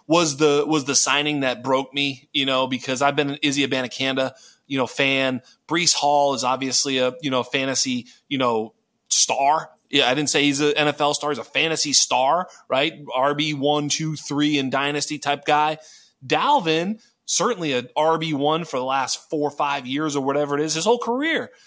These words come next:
You know, he's an R B one in redraft every year. He's this kind of player. Well, they all just end up on the same team, and it's a slow-paced Aaron Rodgers team. And boy, oh boy, I mean, this really hurts Breece in the one year.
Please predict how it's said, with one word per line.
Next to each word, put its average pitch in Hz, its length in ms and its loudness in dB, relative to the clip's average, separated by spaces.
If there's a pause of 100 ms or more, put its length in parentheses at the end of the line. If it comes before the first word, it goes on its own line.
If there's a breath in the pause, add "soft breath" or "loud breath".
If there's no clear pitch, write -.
(180 soft breath)
You 165 120 -4
know, 165 100 4
he's 208 240 -4
an 170 80 0
R 160 160 2
B 156 140 -4
one 147 300 -2
in 131 140 -6
redraft 147 540 -4
every 143 240 -2
year. 151 80 -2
He's 135 140 -4
this 180 160 0
kind 160 180 -2
of - 80 -6
player. 160 380 0 (720 soft breath)
Well, 147 160 2
they 147 80 0
all 175 180 4
just 160 220 -4
end 156 120 0
up 147 120 -2
on 135 100 -2
the 123 60 -4
same 143 280 -2
team, 143 380 -2
and 120 80 -4
it's 113 100 -6
a 113 60 -2
slow-paced 143 720 0
Aaron 139 260 0
Rodgers 135 400 0
team. 135 440 -2
And 110 160 -6 (640 soft breath)
boy, 151 140 4
oh 123 60 2
boy, 131 200 2
I 113 100 0
mean, 131 180 -2
this 151 240 0
really 180 280 0
hurts 143 320 -2
Breece 135 440 0
in 131 80 -4
the 120 80 0
one 131 360 0
year. 151 440 -2